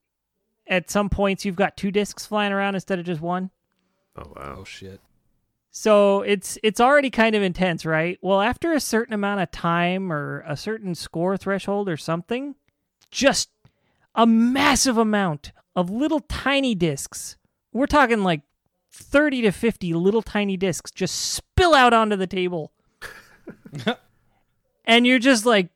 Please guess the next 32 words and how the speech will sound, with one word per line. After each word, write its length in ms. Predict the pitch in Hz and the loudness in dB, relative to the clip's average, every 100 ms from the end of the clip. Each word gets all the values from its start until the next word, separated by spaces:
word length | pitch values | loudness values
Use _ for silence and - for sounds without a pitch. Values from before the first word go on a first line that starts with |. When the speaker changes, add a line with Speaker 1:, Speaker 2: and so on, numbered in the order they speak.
| _ | _
Speaker 1:
"Score 500 | - - - 330 294 | -8 -6 0 4 4
'em 100 | 277 | 6
all, 140 | 269 240 | 6 6
score 300 | - 285 269 | 4 6 6
'em 80 | |
all," 140 | 262 240 | 6 2
'cause 200 | - 208 | 2 0
it's 160 | 208 | 0
supposed 240 | - 202 190 | 0 0 2
to 60 | |
be 140 | 202 196 | 0 2
all 120 | 202 | 2
the 60 | 208 | 2
little 160 | 233 | -2
dots 320 | 220 294 233 | 2 2 2
that 140 | - 185 | 0 -2
Pac-Man 480 | 285 277 208 160 143 | -2 -2 -2 -4 -4
eats. 360 | 139 - - _ _ _ | -6 -8 -12 _ _ _
Speaker 3:
<laughs> 460 | 131 - 135 156 131 156 147 - 120 - | -20 -18 -12 -12 -8 -8 -8 -14 -16 -16
Speaker 1:
And 500 | 123 113 220 214 208 | -14 0 2 2 0
Speaker 2:
This 240 | - - - | -2 -2 -6
is 140 | 170 | -6
air 160 | 82 120 | -4 -4
hockey? 440 | 143 180 175 220 208 | -6 -10 -10 -2 -2
Speaker 1:
<laughs> 60 | - - _ _ _ _ _ _ - - | 0 -6 _ _ _ _ _ _ -14 0
It's 200 | 269 262 | 2 2
air 340 | 302 247 285 | 0 6 6
hockey. 480 | 277 240 196 196 160 160 | 8 6 6 0 -6 0
It 140 | 202 | -2
was 260 | 233 226 285 | 0 0 0
so 460 | - - 247 247 240 | -2 -4 2 4 4
cool. 560 | - 254 226 185 170 | 2 0 2 0 -4